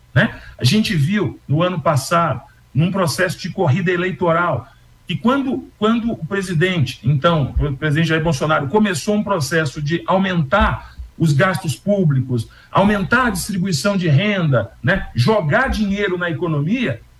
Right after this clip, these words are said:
a economia reagiu, e diferente de todas as expectativas que eram bastante negativas no início do ano, o Brasil cresceu muito mais do que a expectativa pensada pelo mercado.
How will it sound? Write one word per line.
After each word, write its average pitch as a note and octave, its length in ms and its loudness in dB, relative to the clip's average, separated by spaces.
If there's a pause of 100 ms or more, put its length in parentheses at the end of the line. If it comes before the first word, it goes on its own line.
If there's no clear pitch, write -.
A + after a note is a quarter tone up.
(200)
a A#3+ 80 2
economia C4+ 560 0
reagiu, A3 720 -2 (340)
e - 80 -4
diferente B3 560 -2
de G3 140 -10
todas D#4+ 340 0
as A#3 140 0
expectativas F3 840 -2
que - 140 -4
eram F#3 120 0
bastante D4+ 500 0
negativas D#3+ 840 0 (240)
no F3 100 4
início F#3 340 0
do D#3+ 180 2
ano, A#3 240 2 (280)
o - 80 -2
Brasil A#3+ 400 2
cresceu C4 440 -2
muito D4 500 0
mais B3 340 -2
do A#3+ 120 -10
que A#3+ 100 -8
a A#3+ 60 -2
expectativa A3+ 800 -4
pensada G#3+ 580 -2
pelo G#3+ 220 0
mercado. G#3 560 -2